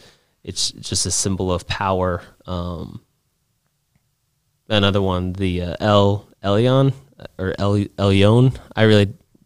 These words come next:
probably am not pronouncing this correctly, <laughs> but, um, used in Genesis fourteen eighteen. Um, "Melchizedek, king of Salem, brought forth bread and wine, and he was the priest of the Most High God." Um, and so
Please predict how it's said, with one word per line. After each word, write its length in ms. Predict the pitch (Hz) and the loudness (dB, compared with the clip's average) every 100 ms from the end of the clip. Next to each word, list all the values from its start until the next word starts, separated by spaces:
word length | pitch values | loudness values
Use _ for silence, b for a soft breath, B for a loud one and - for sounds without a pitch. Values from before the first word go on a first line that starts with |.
| _ _ - | _ _ -2
probably 300 | 110 104 101 | 2 4 4
am 60 | |
not 160 | 101 101 | 2 0
pronouncing 360 | 107 101 113 110 | 0 2 2 2
this 120 | 104 | 2
correctly, 380 | 110 104 117 110 | 2 2 2 0
<laughs> 120 | 117 | 0
but, 160 | - - B B B B B B - | -8 -12 B B B B B B -6
um, 500 | 101 95 92 90 90 _ | -4 -2 -2 -4 -8 _
used 220 | 113 110 | -2 -2
in 60 | 104 | 0
Genesis 380 | 107 104 98 98 | 0 0 -2 -6
fourteen 380 | - 95 104 90 | -6 -8 -6 -6
eighteen. 520 | 95 95 87 87 92 _ _ _ _ _ _ _ | -8 -10 -12 -12 -14 _ _ _ _ _ _ _
Um, 400 | 104 92 92 92 | -12 -10 -8 -6
"Melchizedek, 600 | 98 104 113 110 101 101 | -4 -2 -2 -2 -2 -4
king 220 | - 107 104 | -4 -4 -2
of 100 | 98 | -2
Salem, 340 | 101 101 98 | -2 -2 -4
brought 200 | 95 85 | -4 -6
forth 280 | - 101 95 | -8 -8 -6
bread 280 | 98 104 101 | -4 -4 -4
and 160 | 101 | -4
wine, 380 | 107 110 110 110 b b b _ | -2 0 -2 -4 b b b _
and 100 | 98 | -8
he 60 | 95 | -6
was 100 | 92 | -8
the 80 | |
priest 440 | 95 - 107 101 - | -10 -8 -6 -4 -6
of 220 | 101 95 | -8 -6
the 100 | 98 | -4
Most 300 | 95 95 - | -2 -2 -4
High 140 | 85 | -6
God." 320 | 87 80 85 - - - - | -6 -8 -10 -12 -20 -20 -10
Um, 480 | - 87 87 85 80 - _ - _ _ _ | -2 0 0 -2 -6 -10 _ -20 _ _ _
and 160 | 85 90 | -8 -2
so 440 | - 95 87 87 | 0 0 -2 -4